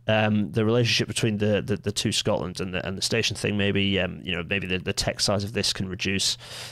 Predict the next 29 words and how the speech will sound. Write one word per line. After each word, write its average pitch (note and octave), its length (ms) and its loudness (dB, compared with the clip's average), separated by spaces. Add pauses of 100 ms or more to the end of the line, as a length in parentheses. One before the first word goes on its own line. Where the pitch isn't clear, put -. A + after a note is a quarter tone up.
(120)
Um, G2 260 0
but B3 120 2
actually, E3+ 300 2
you C#3 80 4
know C#3 120 2
what? G2 240 2 (140)
You A#2 120 -4
don't G#3 160 4
want G3 120 2 (100)
to, G#2 100 -2
uh, F2+ 80 0
the B2 120 2
trouble G#3+ 260 4
with E3 100 4
reducing C#3 320 4
this B2 120 4
text - 260 2
size A#2 140 4
is G#2+ 80 2
suddenly C#3+ 260 4
you've A#2+ 120 2
got B2 220 2 (1300)
one, D#3+ 520 4
two, A#2+ 680 4 (180)
so - 180 -6
wait F2 80 -2
a F2 40 -4
minute, F2+ 180 -6 (100)
one, D3 480 2